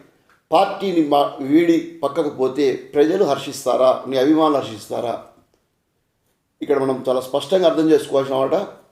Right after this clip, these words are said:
ఉన్నన్నాళ్ళు అనుభవించి ఈరోజు నీడ లేదు కాబట్టి, పార్టీ పవర్‌లో లేదు కాబట్టి, పార్టీ నన్ను గుర్తించలేదు, సరిగా పడి-, ప-, పట్టించుకోలేదని చెప్పి అనడం ఎంత మాత్రం భావ్యం కాదనేది వైసీపీలో ఉండే కీలకమైన నాయకుల యొక్క అభిప్రాయం.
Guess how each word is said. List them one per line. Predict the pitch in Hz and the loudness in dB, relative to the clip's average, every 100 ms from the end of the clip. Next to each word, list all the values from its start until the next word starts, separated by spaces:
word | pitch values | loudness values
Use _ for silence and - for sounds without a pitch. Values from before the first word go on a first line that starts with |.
| _ _ _ _ _ | _ _ _ _ _
ఉన్నన్నాళ్ళు | 127 170 185 185 185 190 175 156 - - | -6 0 4 6 6 6 6 4 -2 -4
అనుభవించి | 143 160 185 156 135 165 202 - 139 | 0 4 4 4 0 -4 -4 -10 -2
ఈరోజు | 139 151 156 156 139 - _ _ _ _ | 2 4 4 2 0 -10 _ _ _ _
నీడ | 123 143 170 | -2 2 4
లేదు | 160 139 | 4 4
కాబట్టి, | 135 127 127 156 | 2 0 0 -2
పార్టీ | 156 135 139 151 | 0 0 2 0
పవర్‌లో | 131 139 147 | 2 4 4
లేదు | 143 123 | 2 0
కాబట్టి, | 123 123 120 170 190 - _ _ _ _ | -2 -2 -2 -4 -6 -10 _ _ _ _
పార్టీ | 139 160 | 2 2
నన్ను | 175 156 | 2 0
గుర్తించలేదు, | - 131 151 139 135 135 143 143 - | 0 -2 -2 0 0 0 0 -4 -4
సరిగా | 135 143 139 | 0 2 2
పడి-, | 135 143 143 | 0 -4 -4
ప-, | 135 139 | -2 0
పట్టించుకోలేదని | - 127 135 - 139 135 123 123 | -2 -6 -8 0 4 4 2 -4
చెప్పి | 120 | -2
అనడం | 123 127 127 147 - | -4 -2 -4 -6 -10
ఎంత | 123 117 | -10 -8
మాత్రం | 131 131 131 143 | -2 0 0 -4
భావ్యం | 117 123 139 135 | 0 2 2 0
కాదనేది | 127 123 120 151 | 0 -2 -2 -2
వైసీపీలో | 139 143 143 151 147 143 135 | -2 -4 -8 -8 -4 0 0
ఉండే | 127 127 | 0 -2
కీలకమైన | 139 143 135 131 | 0 -2 -2 -4
నాయకుల | 123 120 123 | -2 -2 -2
యొక్క | 117 120 | -4 -2
అభిప్రాయం. | 143 151 131 110 | -4 0 0 0